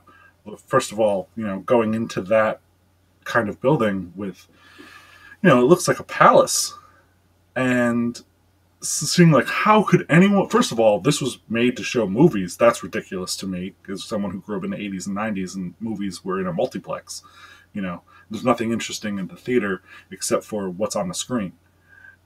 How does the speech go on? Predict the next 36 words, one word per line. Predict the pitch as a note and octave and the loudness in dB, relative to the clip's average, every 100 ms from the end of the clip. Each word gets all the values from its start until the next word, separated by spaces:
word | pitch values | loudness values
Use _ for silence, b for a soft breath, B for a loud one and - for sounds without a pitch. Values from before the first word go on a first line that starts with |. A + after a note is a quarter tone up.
| _ _ G#2+ | _ _ -4
Uh, | G#2+ - - G#2 | -2 -4 -10 -8
so | - - G#2 | -2 2 4
I, | A#2 B2+ A#2+ | 6 4 4
I | A#2 | 2
really | B2 A2 A#2+ A2 G2+ | 2 2 2 2 -4
had | A2+ G2 | -6 -6
no | G2+ G2 | -4 -6
idea | F#2+ A#2+ | -2 -2
that | F#2+ F2+ E2 _ _ _ | 0 -4 -8 _ _ _
this | A#2 - - - | -12 -8 -8 -8
was | - | -10
a | |
thing. | - C#3+ G#2+ - - _ b b b b _ - | -6 -4 -4 -6 -18 _ b b b b _ -4
And | A2+ G#2 G2+ G2 F#2 - _ - | -2 0 0 -2 -4 -8 _ -10
then | A2+ B2 A#2 | -2 2 0
finding | - B2+ G#2 F#2+ F#2+ | 4 2 4 -2 -4
more | F#2+ G#2 C#3 D#3+ b b b A2+ | -2 0 0 -2 b b b -6
and | G#2 F#2+ | -2 -2
more | F#2 F2+ A2+ D3+ b b G#2+ | -2 -4 -6 -8 b b -10
and, | G#2+ G2 G2 - | -6 -4 -6 -4
like, | A#2 G#2+ - _ _ - | -2 -2 -4 _ _ -2
and, | B2+ A2 A#2+ | 0 0 4
like, | C3 B2+ | 4 8
last, | C#3 C#3 - _ - | 8 6 0 _ -4
uh, | A#2+ A2 A2 G#2 | 0 2 2 0
in | |
the | A2 | -2
past | - C#3+ | 2 2
couple | - F3 | 2 0
weeks, | F3 - - | 0 -2 0
I, | G3+ | 2
I | - G#2+ | 2 -2
photographed | - A#2+ A2+ A2+ A2+ | -2 -2 0 0 -2
my | G2 | -6
two | - C#3+ | -4 -4
hundredth | - B2 A2 G2 - | -2 -2 -4 -6 -12